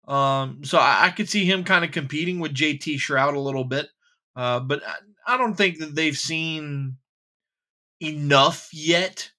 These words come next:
I mean, J T Shrout's only played two games. Um, so I would, I would say give him a little bit more time before you,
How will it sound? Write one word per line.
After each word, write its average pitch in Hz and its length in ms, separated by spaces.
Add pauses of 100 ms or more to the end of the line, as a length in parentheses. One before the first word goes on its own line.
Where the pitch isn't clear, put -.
(360)
I 156 60
mean, 151 140
J 156 140
T 147 120
Shrout's 139 320
only 131 160
played 131 280
two 139 200
games. 120 540 (360)
Um, 120 560 (320)
so 143 200
I 151 220
would, 196 240
I 196 140
would 220 100
say 170 160
give 151 220
him 151 160
a 135 80
little 139 240
bit 131 160
more 120 180
time 127 340
before 123 280
you, 120 440